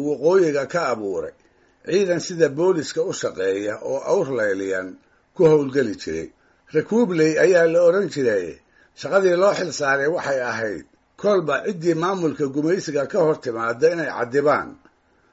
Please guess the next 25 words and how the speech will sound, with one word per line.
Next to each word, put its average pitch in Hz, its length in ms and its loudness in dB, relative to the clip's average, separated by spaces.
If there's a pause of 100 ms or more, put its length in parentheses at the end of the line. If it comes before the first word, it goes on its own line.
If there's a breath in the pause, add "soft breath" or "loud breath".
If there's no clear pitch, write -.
(120)
Tolalka 170 440 2
oo 131 160 0
kabanna 139 560 0
ay 127 160 0
daraawiishta 131 760 -2 (360)
kaga 151 280 -2
gadaanaadaan. 110 840 -2 (160)
Ciidankaas 185 600 0
oo 143 120 -2
xaruntiisu 156 680 -4
ay 139 140 -2
Burco 147 280 -6
ahayd, 95 500 -4 (480 soft breath)
waxaa - 200 -4
ka 226 120 0
reebanaa 143 520 0
daraawiishta 151 600 -2
inay 160 240 -2
dagaal 151 420 -4
toos 147 320 -2
ah 117 100 -8
la 123 140 -4
galaan. 107 400 -4 (120)
Madaxna 170 420 -2
waxa 170 240 -2